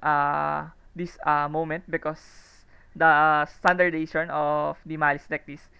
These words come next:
is they are just going to run the Drolls and also the Impulse into the main deck, and also the extra deck is quite solidified as well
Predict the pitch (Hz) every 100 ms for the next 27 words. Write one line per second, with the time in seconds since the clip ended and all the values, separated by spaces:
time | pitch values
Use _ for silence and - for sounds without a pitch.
0 | - - 165 156 147 - 170 160 160 -
1 | 160 160 156 160 156 151 151 151 143 143
2 | - _ _ - 160 151 151 160 160 151
3 | 151 - 147 147 139 143 143 151 147 143
4 | - - _ - 170 165 147 143 - 180
5 | 175 156 143 147 156 156 156 151 147 147
6 | 143 147 - _ _ - - 170 165 160
7 | 160 175 190 - 214 - _ _ - 160
8 | 147 143 147 143 165 - 160 156 - 151
9 | 147 - - 156 143 139 - 175 160 156
10 | 160 143 143 - 147